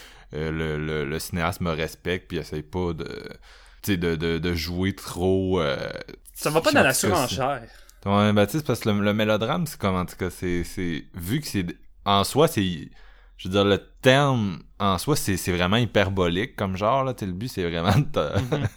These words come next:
Speaker 1: <laughs> d'être dans la grosse émotion, mais je pense qu'il y a quand même une façon de faire ça en respectant l'intelligence de ton spectateur, puis Mike, qui le fait bien. Fait que moi, ça me dérange pas qu'il soit overly,
Speaker 2: Ouais, vraiment.
Speaker 1: euh, émotionnel. Ça,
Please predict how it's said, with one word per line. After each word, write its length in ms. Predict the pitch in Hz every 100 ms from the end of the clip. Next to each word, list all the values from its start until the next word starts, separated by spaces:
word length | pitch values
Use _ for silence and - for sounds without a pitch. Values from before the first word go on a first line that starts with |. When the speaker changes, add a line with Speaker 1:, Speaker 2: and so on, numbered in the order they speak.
| - -
Speaker 1:
<laughs> 300 | - - 92
d'être 240 | 101 104
dans 140 | 101
la 80 | 92
grosse 260 | 90 104 123
émotion, 540 | 101 87 82 - 135
mais 180 | 135 90
je 80 | -
pense 220 | 120 135
qu'il 80 | -
y 40 |
a 60 | 87
quand 60 |
même 100 | 95
une 60 | 107
façon 380 | - 82 98 95
de 60 |
faire 160 | - 82
ça 120 | 87
en 60 | 92
respectant 440 | 82 - 80 90
l'intelligence 760 | 90 82 82 78 87 87 87 87
de 280 | 73 71 - - - - -
ton 160 | - 87
spectateur, 720 | - 87 - 78 - 104 131
puis 140 | - 90
Mike, 340 | 87 95 107
qui 160 | - 90
le 80 | 80
fait 240 | - 90
bien. 240 | 78 80 -
Fait 160 | 80 87
que 60 |
moi, 80 | 90
ça 100 | 107
me 80 | 104
dérange 260 | 92 80 -
pas 120 | 87
qu'il 80 | -
soit 220 | - 76
overly, 280 | 80 156 160
Speaker 2:
Ouais, 100 | 139
vraiment. 280 | - 120 76
Speaker 1:
euh, 300 | 58 62 80
émotionnel. 640 | 80 85 - 78 90 110
Ça, 120 | 87